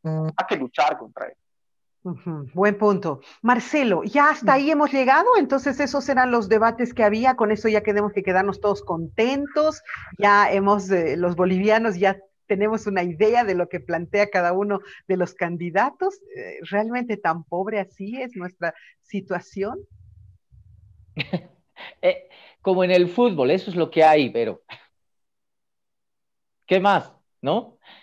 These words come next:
Speaker 3: Eh, queremos ganar la Copa Mundial, queremos clasificarnos, queremos
Speaker 2: Mm.
Speaker 3: ir a la Copa Libertadores, pero,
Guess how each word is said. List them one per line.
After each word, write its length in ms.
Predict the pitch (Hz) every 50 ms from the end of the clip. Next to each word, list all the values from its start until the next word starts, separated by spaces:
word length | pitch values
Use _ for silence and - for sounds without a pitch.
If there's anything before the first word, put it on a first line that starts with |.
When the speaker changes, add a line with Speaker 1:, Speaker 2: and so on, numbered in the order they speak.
| _ _ _ _ _ _
Speaker 3:
Eh, 1200 | - - 113 110 110 110 110 110 110 107 107 107 107 107 104 104 104 104 101 101 - - 104 - -
queremos 380 | - 131 131 160 180 196 170 131
ganar 240 | 135 135 135 - _ _ _ -
la 300 | 147 151 147 139 127 123
Copa 1300 | - 147 143 143 143 131 123 117 110 107 104 104 101 98 98 95 95 92 92 92 92 90 90 90 95 _ _ -
Mundial, 640 | 113 120 120 117 151 190 190 190 185 180 170 143 117
queremos 340 | - 120 120 127 123 110 -
clasificarnos, 1200 | - 113 104 - - - 123 - - 147 147 160 170 165 160 151 143 135 131 120 117 113 - -
queremos 360 | - - - 160 156 156 156
Speaker 2:
Mm. 40 | -
Speaker 3:
ir 60 | 120 113
a 40 |
la 120 | 107 104 -
Copa 280 | - 131 127 - 117
Libertadores, 580 | 113 113 110 110 107 107 - 117 123 147 139 139 -
pero, 120 | 104 -